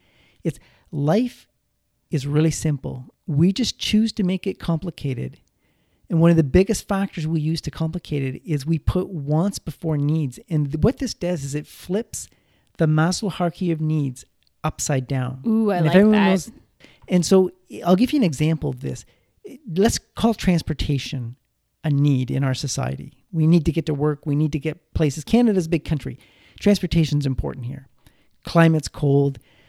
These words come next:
Speaker 1: So i-, if you have somebody who's really young, like, say they're eighteen years old, and they buy, <laughs> my favorite example, a sixty-five thousand dollar truck.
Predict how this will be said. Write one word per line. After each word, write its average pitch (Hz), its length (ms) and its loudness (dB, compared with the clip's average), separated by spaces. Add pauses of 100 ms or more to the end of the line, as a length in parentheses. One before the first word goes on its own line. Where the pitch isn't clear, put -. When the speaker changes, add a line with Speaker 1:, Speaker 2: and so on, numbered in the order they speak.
(400)
Speaker 1:
So 180 320 6 (1000)
i-, 185 80 -10 (300)
if - 240 2
you 226 120 6
have 240 260 -2
somebody 160 480 0
who's 151 400 -2 (260)
really 156 460 2
young, 147 500 -2
like, 123 180 -8
say - 140 -4
they're 139 320 -4 (340)
eighteen 165 380 0
years 139 160 0
old, 127 320 -6 (680)
and 151 180 4
they 160 140 6
buy, 143 500 4 (200)
<laughs> - 200 0
my 185 140 0
favorite 147 260 2
example, 139 340 0
a 127 60 -2
sixty-five 180 480 4
thousand 175 260 4
dollar 160 200 4
truck. 139 320 -2